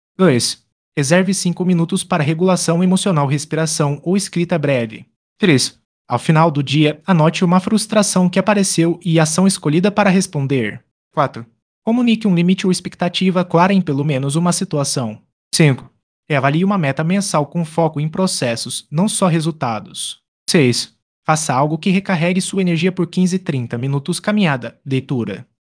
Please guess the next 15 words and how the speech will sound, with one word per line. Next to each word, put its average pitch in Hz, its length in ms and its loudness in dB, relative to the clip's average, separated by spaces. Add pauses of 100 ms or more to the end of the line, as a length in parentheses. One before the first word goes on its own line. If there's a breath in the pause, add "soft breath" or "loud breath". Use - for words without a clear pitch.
(120)
Sete. - 340 0 (380)
Pratique 180 380 -2
dez 160 260 -2
minutos 170 400 -2
de 180 120 -4
silêncio 185 640 -2
antes 190 240 0
de 165 100 -4
decisões 175 540 0
importantes. 190 640 0
Evite 190 340 0
responder 156 500 -2
no 170 100 -4
calor. 143 520 -4 (380)
Oito. 160 300 2